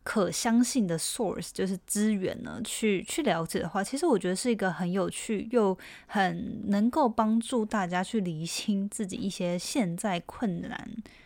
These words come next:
困扰的一个方式。所以今天呢，就邀请到占星师 Vincent 来跟我们谈谈一些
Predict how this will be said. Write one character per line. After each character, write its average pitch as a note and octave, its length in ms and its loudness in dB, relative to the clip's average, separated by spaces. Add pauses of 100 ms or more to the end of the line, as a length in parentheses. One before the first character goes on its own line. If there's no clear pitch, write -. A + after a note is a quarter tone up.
(120)
困 G3 320 2
扰 - 280 -2
的 - 100 -10
一 - 80 -6
个 E3+ 100 -4
方 D#3+ 340 -6
式。 - 280 -4 (320)
所 - 140 0
以 C#4 60 4
今 C4+ 200 4
天 B3 240 4
呢， G#3 220 4
就 G#3+ 200 2
邀 G3 200 2
请 E3+ 160 -4
到 F#3 160 0
占 G#3 300 2
星 G#3 240 2
师 G3+ 320 -2
Vincent A3+ 480 2 (300)
来 G3+ 120 4
跟 E4 160 2
我 D#4+ 60 4
们 G3+ 120 4
谈 G3 200 0
谈 F#3+ 240 0
一 G#3+ 100 4
些 F3+ 640 2